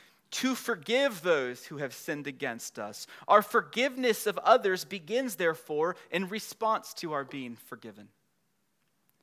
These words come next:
You might say forgiveness grounded in the gospel is an act of gratitude, first of all, toward the God who forgives us. Think of Ephesians four, where Paul writes,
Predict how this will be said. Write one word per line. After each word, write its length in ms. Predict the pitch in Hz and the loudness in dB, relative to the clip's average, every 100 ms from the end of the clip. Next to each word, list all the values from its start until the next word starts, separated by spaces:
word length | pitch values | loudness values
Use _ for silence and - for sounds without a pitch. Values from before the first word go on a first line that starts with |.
| _ | _
You 100 | 151 | 0
might 180 | 180 214 | 4 4
say 180 | - 190 | 6 2
forgiveness 580 | - 175 156 202 202 165 | 4 0 4 4 2 -2
grounded 420 | 180 180 190 180 | 2 4 4 0
in 80 | 170 | -4
the 60 | |
gospel 720 | 151 151 170 185 - 233 240 - - - | 0 4 4 2 -4 0 0 -2 -20 -10
is 200 | - 175 | -2 -2
an 80 | 180 | 0
act 240 | 185 180 180 | 2 2 0
of 100 | 139 | -10
gratitude, 760 | - 180 208 202 - 160 135 123 | -2 4 4 4 -2 -8 -8 -8
first 320 | 180 175 - | -8 -8 -8
of 140 | 151 | -4
all, 240 | 156 147 143 | -2 -2 -6
toward 240 | - 143 | -10 -10
the 60 | 156 | -4
God 260 | 139 131 | 0 0
who 100 | 139 | -4
forgives 480 | 131 143 131 120 - | -14 -12 -10 -10 -8
us. 520 | 143 131 - - - _ _ _ _ _ _ _ _ _ _ _ _ _ _ _ _ _ | -10 -10 -16 -20 -20 _ _ _ _ _ _ _ _ _ _ _ _ _ _ _ _ _
Think 140 | - 143 | -16 -14
of 60 | |
Ephesians 440 | 135 165 156 139 - | -12 -10 -8 -8 -10
four, 240 | 165 165 | -4 -2
where 80 | 165 | -2
Paul 300 | 170 156 147 | -2 0 2
writes, 340 | 143 139 - | 2 0 -2